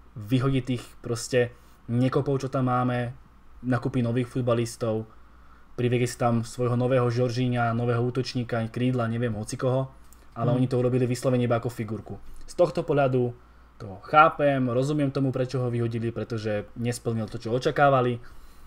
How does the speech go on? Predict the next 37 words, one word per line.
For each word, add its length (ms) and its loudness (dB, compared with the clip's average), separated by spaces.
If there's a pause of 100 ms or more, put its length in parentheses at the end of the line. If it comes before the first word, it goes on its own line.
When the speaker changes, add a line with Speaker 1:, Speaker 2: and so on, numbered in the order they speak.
(720)
Speaker 1:
Ale 200 2
jak 80 -2
som 160 -2
povedal, 240 -2
proste, 240 -10
keď 160 -6
angažuješ 480 0
Sarriho, 480 0 (560)
musíš 920 -6
mu 120 -4
dať 120 -2
podľa 200 -2
mňa 160 -2
čas 480 -2 (240)
a 80 -4
musíš 260 -2
veriť 300 0
tej 80 0
jeho 100 0
filozofii, 800 -4 (640)
o 80 -6
ktorej 300 0
proste 320 4
museli 360 0
vedieť, 280 -2
že 160 -4
ju 20 -6
má. 220 -8 (640)
Speaker 2:
Mhm. 240 -2
Speaker 1:
A 60 0
museli 320 2
tiež 180 0
vedieť, 280 2
že 100 0
proste 400 0 (400)
s 180 -12
Kedirom, 800 4